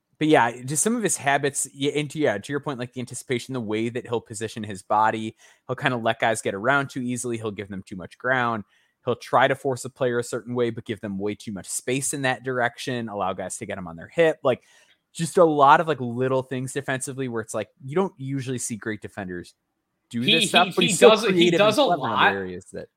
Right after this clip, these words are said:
Speaker 2: I, he, he does a lot to try and get through and, and, and blow up the screen, even when he probably shouldn't be, versus saying, "All right, you know what? I lost this battle. Let me just sag off. Let me try and play
Speaker 1: Mm-hmm.
Speaker 2: the roller behind me and tag him and, and, and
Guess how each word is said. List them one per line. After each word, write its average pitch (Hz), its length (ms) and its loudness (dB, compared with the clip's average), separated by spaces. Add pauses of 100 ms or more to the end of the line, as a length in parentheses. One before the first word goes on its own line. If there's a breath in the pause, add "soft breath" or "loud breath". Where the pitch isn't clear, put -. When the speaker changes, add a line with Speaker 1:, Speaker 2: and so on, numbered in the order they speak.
(320)
Speaker 2:
I, 175 100 -2
he, 185 160 -2
he 165 240 -6
does 190 220 0
a 240 60 -2
lot 170 400 -2
to 165 80 -10
try 156 320 -4
and 143 200 -8
get 139 320 -8
through 156 320 -8
and, 139 160 -10
and, 139 240 -12
and 143 300 -10
blow 143 240 -4
up 151 180 -2
the 151 80 -12
screen, 143 640 -8 (140)
even 170 320 -4
when 156 180 -2
he 160 140 -6
probably 156 420 -4
shouldn't 147 320 -6
be, 208 140 -10
versus 160 420 -8
saying, 147 380 0
"All 156 100 0
right, 120 220 -2
you 139 100 -4
know 156 160 0
what? 156 220 0
I 147 80 -2
lost 143 340 -2
this 139 120 -10
battle. 123 340 -6
Let 139 100 -4
me 151 140 -4
just 139 200 -10
sag 135 280 -4
off. 123 280 -4
Let 135 120 -6
me 135 80 -6
try 135 240 -8
and 123 120 -10
play 135 180 -4
Speaker 1:
Mm-hmm. 123 80 -8
Speaker 2:
the 127 40 -14
roller 127 320 -6
behind 123 380 -8
me 117 80 -14
and 113 80 -14
tag 123 260 -4
him 117 140 -14
and, 123 220 -12
and, 127 260 -12
and 135 120 -8